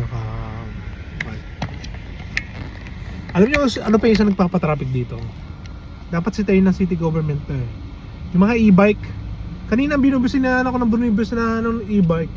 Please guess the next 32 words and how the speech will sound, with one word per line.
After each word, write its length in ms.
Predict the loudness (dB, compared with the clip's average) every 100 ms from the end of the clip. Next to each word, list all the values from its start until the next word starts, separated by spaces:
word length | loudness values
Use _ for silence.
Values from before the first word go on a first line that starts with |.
| -12 -12 -10 -10 -6 -2
Nasa 160 | 0
likod 240 | 0 2 0
ko. 240 | 0 -2 -2 -6 -10 -10 -10 -8 -8 -8 -2
Lalaki 400 | 0 2 0 0
siya, 80 | 2
malaking 320 | 4 4 2
lalaki 240 | 2 0
siya 160 | -2 0
eh. 120 | 0
So 80 | -2
parang 240 | -2 -2 -4
si-, 160 | -4
siyempre, 320 | -4 -4 -4
sisiga-siga. 800 | -4 -4 -4 -4 -4 -4 -6 -6 -8 -10 -10 -8 -6 -6 -6 -8 -6 -6 -6 -6 -6 -8 -8 -8 -8 -10 -2 2
Nag-counterflow 560 | 4 4 4 4 2
pa. 320 | 4 4 4 2
Tapos 320 | 0 -2 0
may 80 | 0
pasalubong 480 | 2 4 4 4 4
na 80 | 0
sasakyan 320 | -4 -4 0
na 80 | 2
ginawa 240 | 2 2
ko, 80 | 2
hinarangan 480 | 2 2 0 -2 -4
ko 60 | -6
siya. 160 | -6 -6 -8 -12 -14 -16 -16 -16 -16 -14 -16 -12
Pwedeng 320 | -10 -6 -2 0
ganun 320 | 0 -2 -4
eh. 20 | -6 -14 -14 -14 -14 -14 -14 -14 -14 -14 -14 -14 -14 -12 -12 -10 -6
Di 0 |
ba? 240 | -2 0